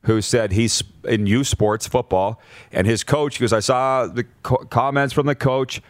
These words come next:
He sounds concerned for next fall. It has nothing to do with the virus. It has everything to do with money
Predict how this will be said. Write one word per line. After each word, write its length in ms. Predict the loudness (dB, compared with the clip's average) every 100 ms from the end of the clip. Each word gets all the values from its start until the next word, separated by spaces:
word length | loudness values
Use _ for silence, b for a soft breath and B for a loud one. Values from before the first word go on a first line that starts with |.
| b b
He 140 | -2 0
sounds 400 | 2 0 0 -2
concerned 500 | -2 0 0 0 0
for 120 | 0
next 240 | 0 -4
fall. 400 | -2 0 0 -2 B B
It 40 | -4
has 160 | -2
nothing 280 | -2 -2 0
to 80 | 0
do 140 | 2
with 100 | 2
the 80 | 0
virus. 480 | 0 0 0 -2 -4
It 40 |
has 120 | -2
everything 280 | 0 4 4
to 60 | 4
do 140 | 2
with 100 | 0
money 720 | 0 2 2 2 2 2 0